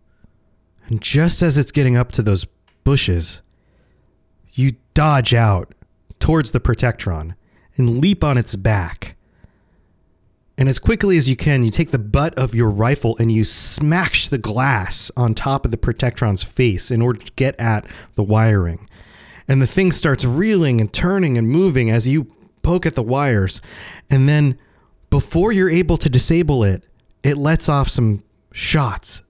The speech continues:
up into the air and falls to the ground, disabled. You quickly scan around and you can see that the other Protectrons, the one further along and the one coming up behind,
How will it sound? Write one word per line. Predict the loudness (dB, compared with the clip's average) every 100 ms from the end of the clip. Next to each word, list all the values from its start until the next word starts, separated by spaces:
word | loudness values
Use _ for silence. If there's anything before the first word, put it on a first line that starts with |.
| -6
up | -2
into | 0 0
the | 0 0
air | 0 0 -4 -10 -4 -4 -2 0 0 0 -4 -10 -14 -14 -16 -18 _ _ _ _ _ _ _ _ _ _ _ _ _ _ _ _ _ _ _ _ _ _ _ -4
and | -2
falls | 0 0 0
to | 0
the | 0
ground, | 2 2 2 -2 -10 _ _ _ _ _ -4
disabled. | 0 2 0 0 -6 -12 -20 -20 _ _ _ _ _ _ _ _ _ _ _ _ _ _ _ _
You | -4
quickly | -2 -2 0
scan | 0 -2 0 2 4
around | 4 2 2 0
and | 0
you | 0
can | 0 -2
see | 0 2
that | 2 2 0 -6 _ _ _ _ _ _ -6
the | -2
other | 0 0 0
Protectrons, | -2 -2 -4 -2 -6 -4 -8 -12 _ _ _ _
the | -2
one | 2 2 2
further | 0 0 2 2 2
along | 2 0 0 0
and | -2 0
the |
one | 0 0 2 0
coming | 0 0 0
up | -2
behind, | -2 -2 -2 -2 -6